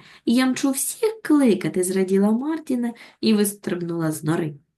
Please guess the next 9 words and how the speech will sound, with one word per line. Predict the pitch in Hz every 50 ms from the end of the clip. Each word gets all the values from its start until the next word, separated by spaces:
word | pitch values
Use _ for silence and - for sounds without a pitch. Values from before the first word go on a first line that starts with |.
| _ _ _ _ _ _ _ _ _ _ _ _ _ _ _ _ 202
Зайченяті | 190 190 208 202 - - 330 403 - - 339 247
вдалося | 196 185 170 175 220 294 311 - 196
запросити | 175 165 151 - 180 180 180 - 277 311 311 269 220
п'ятьох | - - - 170 165 - 190 190 185 180
друзів. | 196 190 180 170 165 160 147 - _ _ _ - - - - - - -
Найпростіше | 196 214 233 240 220 240 233 214 220 - - - 427 415 415
було | 339 349 359 349 349 349 320
з | 254
білками, | 220 240 247 240 226 - 233 247 240 240